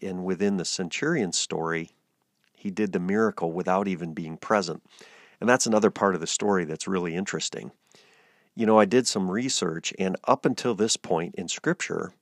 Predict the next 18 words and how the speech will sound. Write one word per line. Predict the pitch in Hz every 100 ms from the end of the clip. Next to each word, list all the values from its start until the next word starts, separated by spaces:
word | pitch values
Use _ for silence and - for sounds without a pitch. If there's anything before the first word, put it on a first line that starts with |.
| _ _ _ _
Jesus | 92 120 127 135 -
had | 113 90
never | 104 120 139 143 -
healed | - 185 180
anyone | 87 78 76 78 76 85 - _ _ _ - _ _ _ _ _ _ _ _ _ _ _
unless | 110 107 117 -
he | 120
was | 107 95
in | - 123
their | 120
presence | 98 - 151 92 78 - -
and | 98 95
could | 107 98
lay | 104 113
his | 98
hands | - 156 147 92
on | 73 73
them. | - -